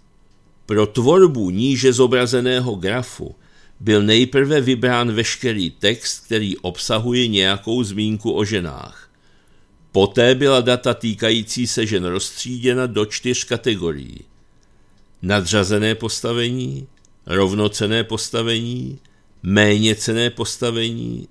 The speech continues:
a neutrální. Neutrální zmínka neposkytuje žádnou informaci ohledně hierarchie.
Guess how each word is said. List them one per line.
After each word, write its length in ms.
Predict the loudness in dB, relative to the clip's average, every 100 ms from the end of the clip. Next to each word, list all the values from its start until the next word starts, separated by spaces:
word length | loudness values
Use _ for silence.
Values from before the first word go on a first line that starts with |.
| _
a 120 | -6
neutrální. 1040 | 0 2 0 -2 -6 -6 -10 -14 -16 -20 -20 _ _ -20 -20 -20 -20 _ _ _ _ _ -20 -4
Neutrální 720 | 2 2 4 2 4 2 0
zmínka 580 | 0 0 0 0 0 0
neposkytuje 800 | 0 0 -2 -2 -6 0 2 2
žádnou 480 | 2 0 0 -4 -2
informaci 880 | 0 -2 -2 -2 -2 -6 -6 -8 -4
ohledně 600 | -2 2 2 0 -2 -2
hierarchie. 840 | -2 -2 -2 -4 -8 -10 -12 -12